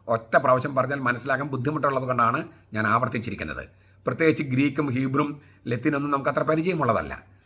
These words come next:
അപ്പം അതുകൊണ്ട് നമ്മൾ പല പ്രാവശ്യം കേൾക്കണം. പക്ഷേ ഒരൊറ്റ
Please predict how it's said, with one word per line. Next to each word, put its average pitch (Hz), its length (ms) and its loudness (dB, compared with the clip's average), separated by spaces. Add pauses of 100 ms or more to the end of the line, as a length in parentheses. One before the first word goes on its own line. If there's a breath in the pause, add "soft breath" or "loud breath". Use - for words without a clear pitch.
(100)
അപ്പം - 140 2
അതുകൊണ്ട് 151 260 4
നമ്മൾ 156 160 4
പല 139 160 -2
പ്രാവശ്യം 151 340 2
കേൾക്കണം. 104 440 0
പക്ഷേ 104 260 0 (520 soft breath)
ഒരൊറ്റ 127 360 0